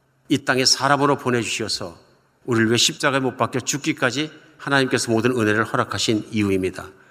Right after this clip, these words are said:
우리를 하나님의 자녀로 삼기 위해서 그리하셨다. 예수님이 이 땅에 오신 것이나 십자가에 죽으신 것이나 부활하신 것이나 그 모든 지식을 아무리 내가 많이 들었고 많이 알고 있다 할지라도 결국은 하나님의 목적 무엇입니까?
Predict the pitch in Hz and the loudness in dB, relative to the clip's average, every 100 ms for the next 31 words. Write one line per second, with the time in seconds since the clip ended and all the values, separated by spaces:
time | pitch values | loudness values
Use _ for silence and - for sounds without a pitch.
0 | _ 135 123 123 165 185 - - - _ | _ -4 -2 2 0 -2 -16 -20 -20 _
1 | - - 170 147 143 123 110 104 98 139 | -16 -2 2 4 4 2 0 -2 -4 -8
2 | - - - - - 147 - 143 127 104 | -12 -12 -2 0 2 0 0 0 2 0
3 | - 113 113 - - 98 - 107 - 107 | 0 -2 -6 -10 -6 -4 -4 -10 -12 -20
4 | - - - _ _ _ _ _ _ _ | -20 -20 -20 _ _ _ _ _ _ _
5 | _ _ _ _ _ _ - 160 - 233 | _ _ _ _ _ _ 0 2 4 2
6 | 226 190 226 202 175 160 190 175 160 170 | 2 4 6 6 6 4 4 4 2 2
7 | 165 180 - 175 170 160 151 151 170 160 | 0 0 -2 2 2 2 2 2 4 4
8 | 151 160 151 156 147 143 151 156 143 160 | 4 2 2 2 0 0 2 4 2 0
9 | 135 135 156 165 151 156 160 147 190 185 | 0 0 0 0 0 0 -2 -2 -2 -2
10 | - - - - - 226 214 196 202 147 | -2 -4 -6 -4 -2 -2 0 2 2 4
11 | 170 165 165 160 160 131 156 123 123 127 | 2 2 -2 -2 0 0 2 0 0 -2
12 | 123 110 - 101 90 120 101 - - _ | 0 -2 -2 -6 -6 -6 -6 -10 -20 _
13 | _ _ _ _ - 147 190 170 208 208 | _ _ _ _ -2 2 2 2 2 4
14 | 202 139 123 - 120 123 113 117 139 190 | 4 2 0 2 2 2 0 -2 0 -2